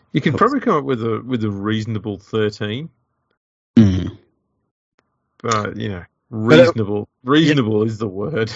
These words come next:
Speaker 1: <laughs>
Speaker 2: You know what was hurting me the most? It was like, okay, well, Jared C-, McCracken didn't play too long for them, but he's undoubtedly the best second rower they've had.
Speaker 1: Well, that's the thing, too. Do you pick 'em based on their form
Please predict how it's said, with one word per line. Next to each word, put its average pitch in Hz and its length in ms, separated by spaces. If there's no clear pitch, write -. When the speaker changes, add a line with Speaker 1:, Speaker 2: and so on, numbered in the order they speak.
Speaker 1:
<laughs> - 200
Speaker 2:
You 143 80
know 185 160
what 214 100
was 170 160
hurting 131 380
me 127 100
the 110 100
most? 101 540
It 139 160
was 120 180
like, 117 380
okay, 120 360
well, 110 140
Jared 143 440
C-, 165 60
McCracken 107 600
didn't 127 220
play 135 240
too 107 240
long 98 180
for - 160
them, 85 160
but 139 100
he's 120 160
undoubtedly 117 720
the 98 100
best 98 300
second 92 320
rower 95 260
they've 82 200
had. - 320
Speaker 1:
Well, 175 140
that's 202 140
the 254 80
thing, 151 220
too. 180 160
Do 127 180
you 143 100
pick 202 260
'em 185 140
based 135 300
on 117 140
their 107 120
form 107 420